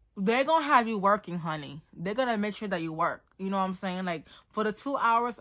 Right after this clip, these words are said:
classes that I take weekly, um, they're gonna have you work. So tuition is,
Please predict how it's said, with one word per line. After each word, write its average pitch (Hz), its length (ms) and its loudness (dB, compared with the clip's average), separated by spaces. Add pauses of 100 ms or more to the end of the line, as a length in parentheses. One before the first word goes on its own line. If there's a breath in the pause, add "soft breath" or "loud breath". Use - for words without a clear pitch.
(120)
classes 220 640 -2
that - 200 -6
I 202 140 -2
take 208 280 -10 (120)
weekly, 254 500 -8 (840 loud breath)
um, 185 680 2 (200)
they're 226 200 -2
gonna 339 200 -2
have 285 160 -2
you 220 100 -4
work. 190 380 0
So 220 140 -8
tuition 233 400 -6
is, 277 140 -8